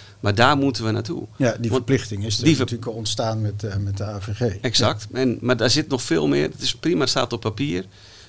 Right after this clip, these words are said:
Speaker 1: In, in, in alle eerlijkheid durf ik te zeggen, het stond al veel langer op papier. Alleen het is al een stukje bewustwording geweest.
Speaker 2: Ja.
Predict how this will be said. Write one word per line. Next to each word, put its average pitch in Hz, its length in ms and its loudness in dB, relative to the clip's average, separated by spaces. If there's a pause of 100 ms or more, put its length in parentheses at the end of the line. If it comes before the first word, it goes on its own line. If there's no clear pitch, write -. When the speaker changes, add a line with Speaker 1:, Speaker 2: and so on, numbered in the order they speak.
(180)
Speaker 1:
In, - 240 -6
in, 123 280 -4
in 131 220 -6
alle 156 320 2
eerlijkheid 135 400 2
durf 123 160 0
ik 123 100 -4
te 127 60 -6
zeggen, 120 180 -2
het 113 60 0
stond 123 200 -4
al 113 80 0
veel 123 180 4
langer 127 240 2
op 139 80 -4
papier. 143 440 -6
Alleen 120 220 -2
het 110 140 -4
is 120 120 0
al 92 60 -4
een 113 60 -4
stukje 117 280 -4
bewustwording 143 540 -2
geweest. 143 480 -2
Speaker 2:
Ja. 139 200 6